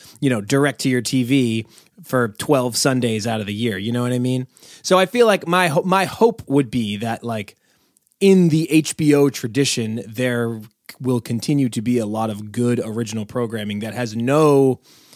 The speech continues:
you know, existing provenance, uh, of, of, um, you know, properties that we're already familiar with. That's my hope anyways. And that these announcements were like, "Here are the things that are gonna be, you know, blockbusters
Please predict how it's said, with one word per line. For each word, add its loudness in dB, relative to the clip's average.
you 0
know, 2
existing 0
provenance, -2
uh, -2
of, -6
of, -10
um, -6
you -2
know, -4
properties -4
that -8
we're -4
already -4
familiar -8
with. -20
That's 0
my -4
hope -6
anyways. -14
And 0
that -2
these 0
announcements -4
were -4
like, -8
"Here 4
are 4
the 4
things 0
that -2
are -4
gonna -4
be, -4
you 0
know, -4
blockbusters -4